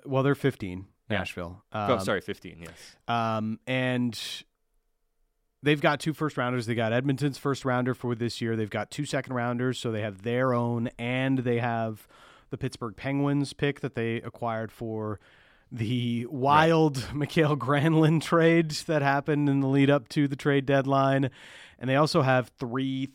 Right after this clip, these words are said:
Speaker 1: thirds, San Jose and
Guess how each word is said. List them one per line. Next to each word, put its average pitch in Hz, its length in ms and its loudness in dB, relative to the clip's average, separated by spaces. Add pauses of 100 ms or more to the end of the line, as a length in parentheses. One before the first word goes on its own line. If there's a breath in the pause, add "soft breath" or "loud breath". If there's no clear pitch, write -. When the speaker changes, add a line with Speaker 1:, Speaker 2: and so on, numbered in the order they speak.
Speaker 1:
thirds, 98 800 -10
San 131 340 -2
Jose 110 720 -2 (480 soft breath)
and 113 540 -6